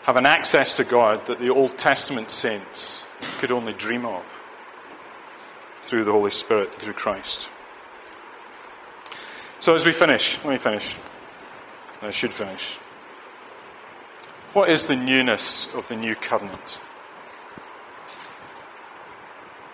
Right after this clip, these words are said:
Well, at root and in essence,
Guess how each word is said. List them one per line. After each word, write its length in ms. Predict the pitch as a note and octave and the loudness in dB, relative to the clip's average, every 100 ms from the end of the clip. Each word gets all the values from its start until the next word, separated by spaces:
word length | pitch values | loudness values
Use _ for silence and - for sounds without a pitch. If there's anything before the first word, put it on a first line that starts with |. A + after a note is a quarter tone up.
| - | -8
Well, 280 | B2 A2+ C3+ - - - - - - | -2 -2 -2 -10 -20 -20 -20 -20 -8
at 140 | A#2 G#2+ A2+ | -6 -6 0
root 540 | C#3 F3+ - - - - - - - - - - - - | 2 2 2 0 -2 -10 -20 -20 -20 -20 -20 -20 -20 -8
and 220 | A2+ A2 | -6 -2
in 240 | B2+ B2 | -2 2
essence, 840 | C3+ E3 - A#2 D3 - - - | 4 4 4 0 0 2 0 -2